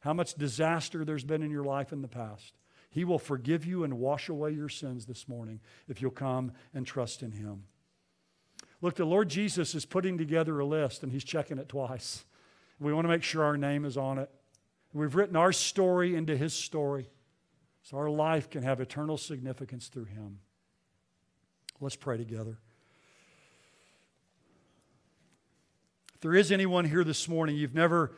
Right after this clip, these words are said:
taken Jesus to be your Savior, I pray you'll do that now. That you'll tie your story to his story as you believe in him, the one who lived a sinless life and died that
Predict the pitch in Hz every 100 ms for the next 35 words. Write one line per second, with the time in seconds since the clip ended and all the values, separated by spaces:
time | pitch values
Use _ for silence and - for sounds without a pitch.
0 | - - 175 180 185 151 135 170 139 139
1 | - 139 151 143 131 - 147 131 135 127
2 | 156 175 156 127 151 147 151 139 135 131
3 | 127 - _ _ _ _ _ _ _ _
4 | _ _ _ _ 156 - 180 - 190 190
5 | 185 190 - - 190 190 185 180 135 156
6 | - - 151 143 131 - - _ _ _
7 | _ 135 131 131 147 165 190 180 151 151
8 | 143 147 170 160 160 - - _ _ _
9 | _ _ _ 175 170 175 170 - 185 180
10 | 165 - 139 139 135 120 143 131 147 156
11 | 170 156 156 151 147